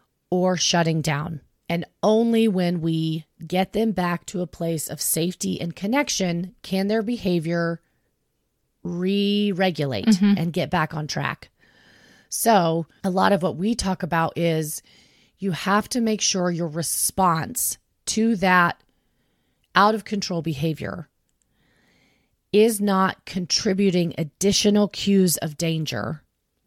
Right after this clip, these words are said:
Speaker 1: because their system will continue to pick up on that and will escalate more, right? So yelling, threatening,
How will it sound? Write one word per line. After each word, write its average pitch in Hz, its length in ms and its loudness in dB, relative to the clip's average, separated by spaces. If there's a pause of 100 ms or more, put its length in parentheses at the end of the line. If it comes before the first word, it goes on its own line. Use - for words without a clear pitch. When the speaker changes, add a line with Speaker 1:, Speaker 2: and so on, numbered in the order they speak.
(140)
Speaker 1:
because 180 440 -4
their 175 160 -4
system 180 560 -6
will 170 140 -6
continue 170 460 -6
to - 120 -8
pick - 240 -6
up - 220 -4
on 247 160 0
that 277 320 0 (100)
and 175 160 -4
will 165 240 -4
escalate 156 540 -2
more, 147 420 -2 (840)
right? 165 240 0
So 170 360 0 (240)
yelling, 165 680 0 (120)
threatening, 151 880 0